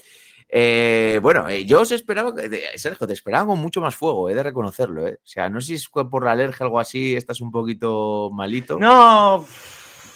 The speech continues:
Speaker 1: Te
Speaker 2: eh,
Speaker 1: esperaba mucho más reivindicativo.
Speaker 2: ¿Pa qué?
Speaker 1: Ah, ya te iré sacando el, el veneno, no te preocupes,
Speaker 2: ¿Pa
Speaker 1: te iré
Speaker 2: qué?
Speaker 1: sacando
Speaker 2: No,
Speaker 1: algo
Speaker 2: a
Speaker 1: de
Speaker 2: ver,
Speaker 1: lo que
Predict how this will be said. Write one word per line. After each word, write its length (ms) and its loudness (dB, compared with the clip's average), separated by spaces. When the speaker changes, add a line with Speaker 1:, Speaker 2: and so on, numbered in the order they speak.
Speaker 1:
Te 60 2
Speaker 2:
eh, 40 4
Speaker 1:
esperaba 720 4
mucho 280 -6
más 160 -4
reivindicativo. 880 -6
Speaker 2:
¿Pa 120 -20
qué? 140 -20
Speaker 1:
Ah, 180 -6
ya 100 -2
te 100 -4
iré 120 -4
sacando 360 -6
el, 120 -8
el 120 -4
veneno, 300 -6
no 140 -12
te 80 -12
preocupes, 280 -12
Speaker 2:
¿Pa 80 -16
Speaker 1:
te 120 -4
iré 120 -2
Speaker 2:
qué? 80 0
Speaker 1:
sacando 280 -6
Speaker 2:
No, 120 4
Speaker 1:
algo 360 2
Speaker 2:
a 80 -2
Speaker 1:
de 0 -
Speaker 2:
ver, 220 -2
Speaker 1:
lo 80 -8
que 60 -10